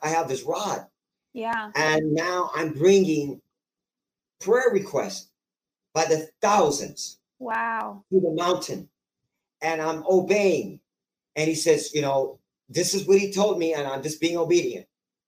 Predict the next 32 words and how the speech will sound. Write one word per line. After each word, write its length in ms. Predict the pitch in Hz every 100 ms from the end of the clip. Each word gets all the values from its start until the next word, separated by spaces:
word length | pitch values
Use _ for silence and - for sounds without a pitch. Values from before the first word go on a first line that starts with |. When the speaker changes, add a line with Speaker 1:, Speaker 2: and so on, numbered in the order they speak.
| _ -
Speaker 1:
you 100 | 160
know, 340 | 139 139 - _ _ _
to 60 |
send 280 | 135 180 180
the 60 | 180
prayer 200 | 175 180
request. 580 | 160 - 170 175 - _ _ _ _ _
I'm 180 | 143 170
gonna 160 | 175 -
take, 160 | 185 151
and 120 | 147
we're 140 | 156
taking, 340 | 160 190 156 147
you 60 |
know, 80 | 143
of 60 | 143
course 180 | 175 143
we 60 |
can, 100 | 139
we 120 | 127
download 460 | 127 180 214 131 110
it 100 | 120
because 200 | 131 131
they 80 | 127
come 220 | - 143
in, 220 | 156 135
so 120 | 123
we 120 | 127 -
download 380 | 147 151 110
it, 220 | 107 107 - _ _ _ _
and, 300 | 127 120 120 127
and, 280 | 123 117